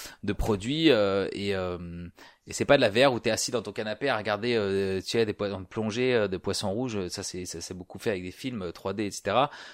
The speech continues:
Là, euh, il y avait quand même cet aspect, euh, euh, de tir, de jeu, de, de coopération. Donc c'était, euh, et j-, et, euh, ah oui, et j'ai joué aussi à Overcooked, pour ceux qui connaissent. Overcooked, le jeu, euh,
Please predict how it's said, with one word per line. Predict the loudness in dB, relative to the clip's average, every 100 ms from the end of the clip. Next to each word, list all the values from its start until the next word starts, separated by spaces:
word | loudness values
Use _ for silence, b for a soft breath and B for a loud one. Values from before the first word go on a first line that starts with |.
| B
Là, | 8 10 10
euh, | 8
il | 4
y |
avait | 0
quand | 0
même | -2
cet | -2 -6
aspect, | -4 2 4 6
euh, | 4 4 0 -4 B B B B
euh, | -6 -4 -4 -6 -8 -10 -8
de | -6
tir, | 0 4 6 6
de | 4
jeu, | 2 4 6 4
de, | 2 0
de | -2
coopération. | -4 -4 -4 -6 -8 -8
Donc | -10
c'était, | -10 -8 -6
euh, | -6 -6 -6
et | -6
j-, | -8 -4
et, | 0 2
euh, | 2
ah | 2
oui, | 2 2
et |
j'ai | 0 -2
joué | 0 2
aussi | 2 -2 0
à | 2 4
Overcooked, | 4 2 2 -4 -4
pour | -6 -4
ceux | -4
qui | -6 0
connaissent. | 2 2 -2 -8 B B
Overcooked, | 0 2 2 -2 -6
le | -4 -2
jeu, | 2 4 6
euh, | 4 2